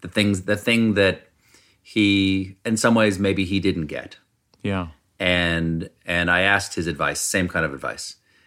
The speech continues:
Speaker 1: And he said, "Love them."
Speaker 2: Yeah.
Speaker 1: Love them completely.
Speaker 2: Yeah.
Speaker 1: And now what does that mean is up to everybody. But I actually think it's like yes and.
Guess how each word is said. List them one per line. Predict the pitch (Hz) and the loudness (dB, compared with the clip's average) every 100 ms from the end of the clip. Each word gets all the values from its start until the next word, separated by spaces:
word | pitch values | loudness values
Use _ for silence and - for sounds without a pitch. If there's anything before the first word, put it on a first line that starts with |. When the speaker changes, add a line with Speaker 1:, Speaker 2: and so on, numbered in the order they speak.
| _ - | _ -6
Speaker 1:
And | 95 | -2
he | 101 | -2
said, | 95 104 101 92 - - _ _ _ _ _ _ - | 2 4 4 0 -10 -20 _ _ _ _ _ _ -4
"Love | 110 110 85 | 4 4 2
them." | 82 - - _ _ _ _ - | -8 -10 -20 _ _ _ _ -8
Speaker 2:
Yeah. | 95 95 90 80 _ _ _ _ _ _ _ _ _ _ - | -4 -2 -4 -10 _ _ _ _ _ _ _ _ _ _ 0
Speaker 1:
Love | 113 113 110 | 2 2 2
them | 113 110 107 101 _ _ | 4 4 2 -4 _ _
completely. | - 95 - - - 95 90 - 76 - _ _ _ _ _ _ _ | -6 -6 -6 -16 -8 -6 -6 -10 -20 -20 _ _ _ _ _ _ _
Speaker 2:
Yeah. | - 85 82 80 _ _ _ | -20 -18 -18 -20 _ _ _
Speaker 1:
And | 110 110 | 0 2
now | 110 | 2
what | 120 151 | 4 2
does | 135 | 2
that | 127 120 98 | 2 2 0
mean | 95 101 139 120 76 76 92 107 _ _ _ _ _ _ - | -2 0 2 0 0 -2 -6 -8 _ _ _ _ _ _ -10
is | - 117 | -4 0
up | 123 | 0
to | 131 | 2
everybody. | 147 117 82 - - - _ _ _ _ _ | 2 2 -6 -8 -14 -20 _ _ _ _ _
But | 98 | 2
I | 104 | 4
actually | 123 139 110 | 4 2 -4
think | 95 120 113 104 - _ - | -2 -2 -2 -4 -14 _ -10
it's | 110 113 | -4 0
like | 113 104 | 0 2
yes | 107 110 | 0 0
and. | 107 127 73 - - | -2 -2 -4 -10 -20